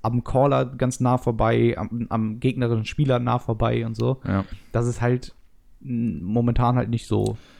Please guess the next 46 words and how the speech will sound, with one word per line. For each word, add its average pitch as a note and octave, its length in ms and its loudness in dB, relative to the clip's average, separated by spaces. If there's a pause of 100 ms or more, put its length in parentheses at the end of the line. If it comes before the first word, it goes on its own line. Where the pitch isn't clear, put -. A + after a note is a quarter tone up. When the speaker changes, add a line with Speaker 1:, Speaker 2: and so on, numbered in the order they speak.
Speaker 1:
erwünscht A2+ 500 0
und - 180 -10
nicht - 160 -4
so G#2 100 -4
gut. D#3+ 260 0 (1300)
Deswegen A#2+ 260 0
Speaker 2:
Ja, A2+ 60 2
Speaker 1:
hat - 60 0
Speaker 2:
die - 40 0
Speaker 1:
man B2+ 80 2
halt G#2+ 80 0
Speaker 2:
Spieler A2 120 4
gehen G#2+ 140 0
ja G2+ 100 2
immer G2 140 2
bei G2 100 2
der G2 100 4
Super F#2+ 200 -2
League F#2+ 120 2
nach F2 160 -2
links G2+ 320 -4
Speaker 1:
Genau, B2 140 0
Speaker 2:
weg. A2 60 0
Speaker 1:
deswegen A#2+ 220 2
hat C3 100 -2
man B2+ 220 2
bei A#2+ 100 2
der A#2+ 100 4
Super D3+ 240 2
League C3+ 400 -4
gemacht, B2 380 0
dass A#2+ 80 -4
die A2+ 300 -4
Spieler A#2+ 280 0
nach G#2 140 0
links D#3 340 0
gehen. C3 460 0 (560)
Die A#2+ 180 0
gehen A#2 140 2
dann A2 120 2
halt A2 220 0
weg B2 220 0
vom G#2 260 -4
Caller, C3 540 2
weg B2 180 0
vom, G#2 400 -2